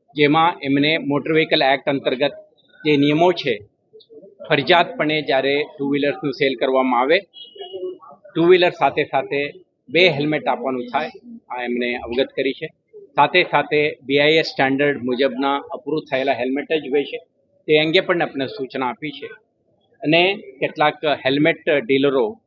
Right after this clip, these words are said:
શહેરમાં કાર્યરત છે, એમને સ્પષ્ટપણે આપણે કીધું છે કે બી આઈ એસ સ્ટાન્ડર્ડ હેલ્મેટ જ હોય છે, અન્ય પુઅર ક્વોલિટી અને ચીપ આઇટમ વેચીને લોકોના, અ,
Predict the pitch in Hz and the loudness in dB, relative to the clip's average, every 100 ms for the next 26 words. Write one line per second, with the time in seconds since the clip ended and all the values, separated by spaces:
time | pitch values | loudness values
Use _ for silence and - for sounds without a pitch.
0 | _ - 139 131 131 131 123 113 - - | _ -8 -2 0 0 0 -2 -8 -16 -20
1 | _ - 135 147 156 151 156 156 - - | _ -2 0 2 0 0 -6 -10 -12 -20
2 | - - 180 175 - 175 160 - 156 143 | -8 -2 0 0 -2 -4 -4 -6 -4 -2
3 | 135 139 127 131 147 139 117 113 _ _ | -2 -4 -6 -4 -4 -4 -6 -6 _ _
4 | _ - 151 139 135 139 143 156 151 - | _ 0 0 2 -2 0 0 0 -2 -8
5 | 143 135 131 139 143 - 120 123 135 139 | -8 -6 -2 -2 -4 -10 -8 -6 -4 -4
6 | 151 139 147 - 160 - _ _ - 143 | -4 -2 -4 -4 -10 -12 _ _ -8 -4
7 | 160 165 147 131 143 143 135 131 123 143 | -2 -2 -4 -2 -2 -2 -2 -4 -4 -4
8 | 143 - _ _ _ - 135 135 127 170 | -4 -8 _ _ _ -14 -4 -4 0 0
9 | 170 143 143 139 131 127 151 135 107 - | 2 0 0 0 -2 -2 -2 -4 -6 -16
10 | - 123 127 - 135 143 165 _ _ _ | -20 -10 -8 -4 -4 -4 -6 _ _ _
11 | _ _ _ 143 - - | _ _ _ -18 -10 0